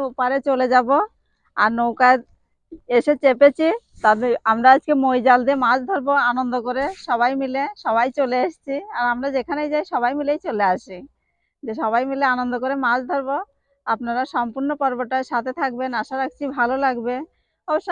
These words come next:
আজকে নদীর জলটা বাড়া, কতটা কি হবে সেটা তো বলা যাচ্ছে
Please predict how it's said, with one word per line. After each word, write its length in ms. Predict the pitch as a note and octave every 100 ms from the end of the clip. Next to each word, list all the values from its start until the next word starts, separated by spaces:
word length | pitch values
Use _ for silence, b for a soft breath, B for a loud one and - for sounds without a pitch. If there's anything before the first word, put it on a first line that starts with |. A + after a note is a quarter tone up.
| D#4
আজকে 180 | - D#4+
নদীর 340 | D4+ C4 D4 B3+
জলটা 300 | C4 B3+ D4
বাড়া, 340 | B3 A#3+ B3 G3+ A3 _ _ _
কতটা 300 | C#4 C4+ C#4 C#4+
কি 80 | D#4 F4
হবে 200 | C#4+ C#4 D4+
সেটা 180 | C4+ C4+
তো 60 | C#4+ C4+
বলা 180 | B3+ B3+
যাচ্ছে 280 | B3+ A#3 -